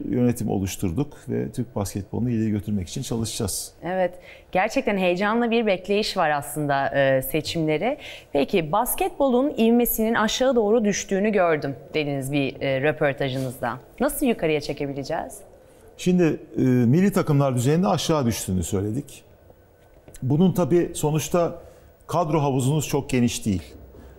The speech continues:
Speaker 1: Özellikle, e, Windows, yani Avrupa'da yapılan Windows, fiba'nın açtığı Windows'larda yapılan maçlarda, e, çok fazla oyuncu havuzu yok, e, antrenörlerin kullanabileceği. Çünkü N B A'deki oyuncularımız
Speaker 2: Tabii ki.
Speaker 1: gelmiyor.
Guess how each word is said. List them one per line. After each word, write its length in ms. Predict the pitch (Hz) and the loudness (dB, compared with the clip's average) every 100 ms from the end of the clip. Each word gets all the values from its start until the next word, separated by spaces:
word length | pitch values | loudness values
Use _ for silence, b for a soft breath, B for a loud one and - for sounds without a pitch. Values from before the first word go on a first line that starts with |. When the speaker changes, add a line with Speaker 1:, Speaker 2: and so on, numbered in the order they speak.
| B | B
Speaker 1:
Özellikle, 600 | 131 135 165 175 180 - | 0 2 2 2 0 0
e, 680 | 160 139 101 - - 117 117 110 | 0 0 -6 -10 -2 2 2 2
Windows, 580 | 139 175 156 123 101 | 4 4 4 2 0
yani 240 | 113 104 101 | 0 0 0
Avrupa'da 500 | 110 131 139 143 117 | 0 -2 -2 0 2
yapılan 400 | 113 110 110 101 | 2 0 0 2
Windows, 420 | 147 123 110 101 | 2 4 2 0
fiba'nın 260 | 110 123 120 | 0 2 2
açtığı 280 | 113 - | 0 -2
Windows'larda 720 | 104 127 123 117 90 104 98 107 | 0 2 2 2 0 0 2 0
yapılan 340 | 98 104 98 | 0 -2 0
maçlarda, 720 | 98 120 - 139 104 90 110 B B B B B B - - | 0 0 0 -2 0 -2 -6 B B B B B B -12 -2
e, 540 | 107 104 104 101 104 104 | 2 4 4 4 2 2
çok 260 | 180 175 | -2 -2
fazla 360 | 151 135 131 151 | -2 -2 2 2
oyuncu 380 | 127 131 131 135 | 2 2 2 0
havuzu 300 | 120 113 123 | 0 0 2
yok, 380 | 107 - - - - | 0 -2 -10 -10 -6
e, 140 | - | -4
antrenörlerin 640 | - 113 95 110 104 104 | 0 -2 0 2 2 0
kullanabileceği. 560 | 98 98 101 98 85 95 | 0 0 0 0 -2 -4
Çünkü 200 | 131 120 | -2 0
N 160 | 127 131 | 2 4
B 100 | 131 | 2
A'deki 220 | 127 127 | 2 2
oyuncularımız 540 | 120 107 123 135 117 | 2 4 2 2 2
Speaker 2:
Tabii 200 | 104 98 | 2 2
ki. 60 | 95 | 2
Speaker 1:
gelmiyor. 260 | 127 135 | 2 0